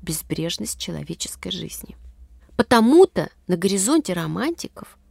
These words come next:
в том числе посвятивших себя музыке, всегда маячит образ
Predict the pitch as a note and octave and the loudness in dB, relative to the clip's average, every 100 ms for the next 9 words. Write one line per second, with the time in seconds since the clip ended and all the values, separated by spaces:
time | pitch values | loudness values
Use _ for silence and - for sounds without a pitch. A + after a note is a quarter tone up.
0 | _ - F3 D3 - A#3+ - E3 - - | _ -8 -4 -4 -4 -6 -4 -6 -4 -6
1 | - - A3+ - - - D3+ D#3 D#3 B3+ | -6 -8 -6 -6 -6 -8 -6 -6 -4 -6
2 | - - - - _ _ - _ - - | -6 -8 -12 -18 _ _ -20 _ 2 4
3 | E4 F3 A3+ B3+ G3+ F3+ F3+ D3+ - _ | 4 2 2 2 -2 -2 -4 -6 -10 _
4 | - A3 G#3 G#3+ - | -12 -10 -8 -10 -10